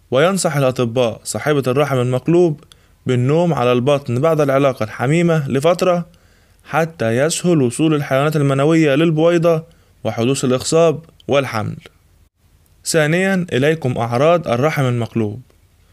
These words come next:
لا تشكو غالبية السيدات اللاتي يمتلكن رحم مقلوب من أي أعراض، ولا يعلمن بانقلاب الرحم إلا بعد إجراء السونار لدى الطبيب، ولكن في بعض الأحيان قد يتعرضن لبعض الأعراض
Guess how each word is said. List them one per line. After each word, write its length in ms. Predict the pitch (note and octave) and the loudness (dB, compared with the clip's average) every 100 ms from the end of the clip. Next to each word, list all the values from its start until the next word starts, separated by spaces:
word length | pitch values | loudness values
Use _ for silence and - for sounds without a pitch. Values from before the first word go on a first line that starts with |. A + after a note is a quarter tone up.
| _ _ - | _ _ -6
لا 60 | D#3 | -2
تشكو 280 | G#3 - | -2 0
غالبية 360 | C#3 C3+ C#3+ E3+ | 0 2 2 2
السيدات 540 | D3 C3 B2+ B2+ D#3+ | 0 0 0 2 0
اللاتي 380 | B2+ B2 D3 C#3+ | 0 2 0 0
يمتلكن 460 | B2 A#2 B2+ D3 B2+ | -2 0 -2 0 0
رحم 300 | C#3 C#3+ C3 | 0 0 -2
مقلوب 360 | B2 E3+ F3+ | -2 0 2
من 140 | C#3 B2+ | 0 0
أي 180 | D3+ C3+ | 0 0
أعراض، 540 | A2+ A2+ G#2+ - - - _ _ _ _ _ - | 0 -2 -4 -10 -18 -20 _ _ _ _ _ -4
ولا 280 | C#3 F3 E3 | 0 2 2
يعلمن 460 | C#3 B2 D#3 E3 | 2 0 2 2
بانقلاب 440 | C3+ A#2+ - C#3 C#3 | 0 -2 0 0 2
الرحم 460 | B2+ E3+ F#3 F3+ - - | 2 0 0 -2 -4 -2
إلا 240 | F3+ D#3 | 2 2
بعد 220 | D3+ D#3 | 2 2
إجراء 340 | B2+ A#2+ C3+ C#3+ | 2 0 2 0
السونار 600 | B2+ B2+ C3+ D#3+ E3+ - | 0 -2 0 2 2 0
لدى 180 | - C3+ | -2 -2
الطبيب، 440 | B2 A2+ G#2+ G#2 - _ _ _ _ _ _ - | -2 -2 -4 -6 -14 _ _ _ _ _ _ -2
ولكن 400 | D#3+ G3+ G3+ F3 | 2 2 0 -2
في 120 | B2+ | 2
بعض 200 | D3+ D3+ | 2 2
الأحيان 560 | - C#3 D#3 F3+ E3 D#3 - _ _ - | 0 0 0 0 0 -4 -14 _ _ -2
قد 120 | F#3 | 0
يتعرضن 640 | F3+ D3+ B2 C3+ E3+ D3 A#2+ | 2 0 2 4 2 2 0
لبعض 340 | B2 D3+ C#3 | 0 0 0
الأعراض 580 | C3 A#2+ B2 D3 E3+ D#3+ | 0 0 2 2 2 0